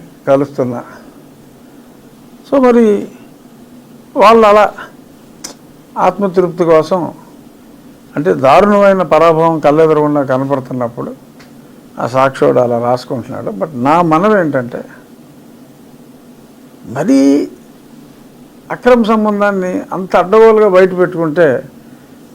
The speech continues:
చూసే వాళ్ళకి కూడా బాగోదు. కొంచెం పీవీఎల్ గురించి కూడా రాయి. అంతసేపు నీకు భార్యకి ఇచ్చిన ఇంపార్టెన్స్, సరే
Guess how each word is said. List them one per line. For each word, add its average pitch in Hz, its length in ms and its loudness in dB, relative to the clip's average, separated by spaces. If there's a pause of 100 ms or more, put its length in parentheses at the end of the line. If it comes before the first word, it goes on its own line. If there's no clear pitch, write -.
(120)
చూసే 220 160 0
వాళ్ళకి 196 260 4
కూడా 165 160 2
బాగోదు. 147 600 2 (720)
కొంచెం 339 360 2
పీవీఎల్ 247 420 4
గురించి 196 360 0
కూడా 160 320 0 (720)
రాయి. 147 600 4 (920)
అంతసేపు 180 640 2 (800)
నీకు 156 320 -2 (1800)
భార్యకి 175 340 2
ఇచ్చిన 175 420 -2 (440)
ఇంపార్టెన్స్, 156 720 -2 (1800)
సరే 196 220 2